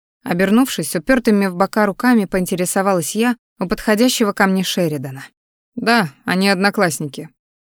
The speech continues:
Эшли Динклэйдж, Роджер Галлахер и Синтия Монаган». «Синтия Монаган?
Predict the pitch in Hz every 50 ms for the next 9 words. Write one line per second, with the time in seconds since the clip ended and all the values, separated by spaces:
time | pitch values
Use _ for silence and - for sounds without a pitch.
0 | _ - - 220 214 - 214 196 190 175 220 247 247 233 - 190 175 156 - -
1 | - 175 185 196 180 170 180 165 165 156 202 226 226 196 151 - 151 143 147 -
2 | - 226 208 - - 220 208 - - 202 190 185 175 160 147 143 135 135 131 127
3 | - _ _ _ _ _ _ _ _ _ _ _ _ - - - 202 190 190 185
4 | - 196 180 170 170 175 208 240 262 240 190 151 139 131